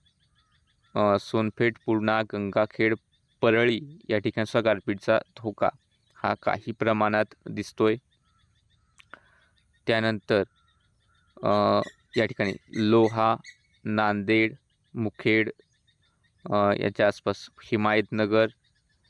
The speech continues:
या ठिकाणीही गारपीटचा धोका थोडासा अधिक दिसत आहे. तसंच इकडे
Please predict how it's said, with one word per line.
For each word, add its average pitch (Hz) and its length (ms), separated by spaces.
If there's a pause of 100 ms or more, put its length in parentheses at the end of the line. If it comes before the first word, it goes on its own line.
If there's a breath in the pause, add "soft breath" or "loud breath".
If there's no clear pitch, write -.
(760)
या 110 120
ठिकाणीही 110 560 (300)
गारपीटचा 107 500
धोका 101 400 (320)
थोडासा 107 480 (840)
अधिक 113 300 (380)
दिसत 104 460
आहे. 101 320 (1120)
तसंच 117 200
इकडे 117 360